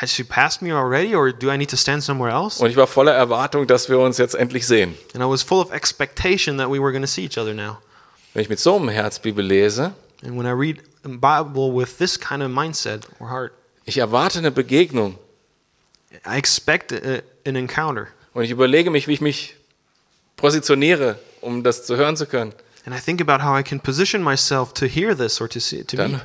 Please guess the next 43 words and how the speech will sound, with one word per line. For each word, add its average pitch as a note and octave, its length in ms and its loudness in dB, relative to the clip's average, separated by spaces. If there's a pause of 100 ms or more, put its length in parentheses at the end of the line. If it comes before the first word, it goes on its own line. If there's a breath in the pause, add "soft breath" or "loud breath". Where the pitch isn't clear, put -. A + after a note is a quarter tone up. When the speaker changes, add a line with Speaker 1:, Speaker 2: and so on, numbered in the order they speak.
(120)
Speaker 2:
höre F3 200 -6
ich - 140 -12
Gott A#2+ 180 -4
auch. F#2+ 240 -14 (360 soft breath)
Speaker 1:
And A2+ 140 -12
then C3 100 -4
I D3 100 0
hear D#3+ 220 0
God. G#2+ 320 -8 (300 soft breath)
Speaker 2:
Aber A#2 240 2
wenn C3 120 4
es D3 120 -6
mir D3+ 100 2
drum, C#3+ 240 4
drum D3 200 -2
geht, D3 260 4 (520 loud breath)
heute B2+ 200 0
zehn C#3+ 240 2
Kapitel, F#2+ 440 -4 (460 loud breath)
dann G2+ 140 -6
kann A#2+ 160 -2
ich A#2+ 140 -2
morgen A#2 280 2
mir A#2 100 4
einmal A#2 200 4
sparen. C#3+ 340 2 (500 loud breath)
Speaker 1:
But C3+ 160 2
when D#3 120 2
it's E3 140 -2
about E3 300 4
reading E3+ 240 0
ten G#3 240 2
chapters F3+ 400 2
today, D#3+ 220 0
because D3 320 -2
then E3+ 140 2
you F3 100 0
can, D#3 260 -4 (280 loud breath)
uh, - 40 -2
skip - 300 2
the F#3 80 2
day F3+ 160 4
tomorrow. E3 480 2